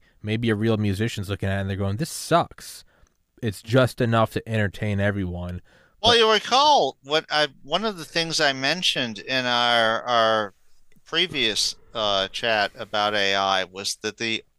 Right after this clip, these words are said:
Speaker 2: art, the A I generated art, didn't have any overarching themes.
Speaker 1: Hmm.
Speaker 2: So, and, and this is the thing that I noticed, you know, it, it's, it's a very similar problem because the,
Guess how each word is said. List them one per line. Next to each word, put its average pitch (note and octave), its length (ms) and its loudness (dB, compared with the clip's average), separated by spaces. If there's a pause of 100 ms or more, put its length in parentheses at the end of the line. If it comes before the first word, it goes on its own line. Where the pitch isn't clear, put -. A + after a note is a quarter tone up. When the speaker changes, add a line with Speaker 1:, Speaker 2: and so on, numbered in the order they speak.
(140)
Speaker 2:
art, - 500 -2 (800)
the F#2+ 300 -2
A B2 220 2
I A#2 200 2
generated G#2 760 -6
art, G#2+ 400 -2 (760)
didn't C3+ 400 -4
have A#2 320 -6
any A2 260 -4
overarching G2+ 800 -8 (140)
themes. - 720 -12
Speaker 1:
Hmm. G2+ 220 -8 (920)
Speaker 2:
So, A2+ 400 0 (140)
and, A#2+ 180 -8
and B2+ 200 -6
this C#3 180 -2
is D#3 160 -4
the D#3+ 60 -10
thing A2+ 320 -4
that A2+ 100 0
I A2 120 2
noticed, A#2+ 560 -4
you A2 100 -4
know, G2 220 0
it, A2+ 240 -6
it's, A2 340 -8
it's C3 180 -6
a A#2+ 60 -6
very C#3+ 420 0
similar B2+ 640 -2 (180)
problem A2 500 -6 (460)
because A2+ 460 0 (440)
the, A2 560 2